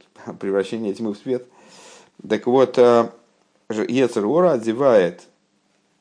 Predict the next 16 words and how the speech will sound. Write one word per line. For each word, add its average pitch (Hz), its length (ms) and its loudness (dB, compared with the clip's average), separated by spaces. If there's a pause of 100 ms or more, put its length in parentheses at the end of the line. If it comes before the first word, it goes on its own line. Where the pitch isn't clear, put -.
(100)
силу 127 340 0
вожделения 101 640 -4
в - 80 -14
дурные 117 460 -4
формы. 87 440 -8 (1040)
Э, 92 180 -4
детавис 123 480 0
гуфниес, 117 800 -6 (440)
э, 95 220 -6
вемидес 113 440 -6
роес, 85 500 -8 (120)
в 98 600 -2
ч-, - 200 -14
в 92 320 -14
телесные 113 580 -2
вожделения 92 880 -6